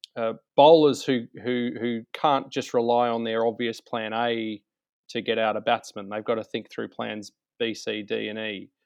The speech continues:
sometimes even F if they get that far. So that's one of the things that, that I think, um, is really good about the familiarity and the, and the, and the, and the amount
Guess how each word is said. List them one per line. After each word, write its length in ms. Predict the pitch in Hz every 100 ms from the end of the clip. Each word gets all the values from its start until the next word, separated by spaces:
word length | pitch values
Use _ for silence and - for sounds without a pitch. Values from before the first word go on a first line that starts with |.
| _
sometimes 480 | - 117 104 113 107
even 220 | 113 113
F 340 | 147 120 - _
if 160 | - -
they 120 | 113
get 160 | 104 113
that 180 | 107 -
far. 300 | 107 98 - _ -
So 360 | - 151 151 143 - _ _ _ -
that's 260 | 180 - 160
one 200 | 160 156
of 100 | 135
the 60 |
things 420 | 135 143 131 117
that, 160 | 127 127 - -
that 120 | 117
I 100 | 117
think, 460 | 107 127 120 - - _ _ -
um, 540 | 120 113 113 113 110 -
is 220 | 131 107
really 380 | 110 120 110 110
good 320 | 107 143 170
about 300 | 139 120 117
the 120 | 113 107
familiarity 840 | - 113 113 110 110 120 151 160
and 140 | 120
the, 100 | -
and 140 | 113 110
the, 180 | 107
and 140 | 113 107
the, 80 | -
and 180 | 110 110
the 100 | 107
amount 360 | 107 117 131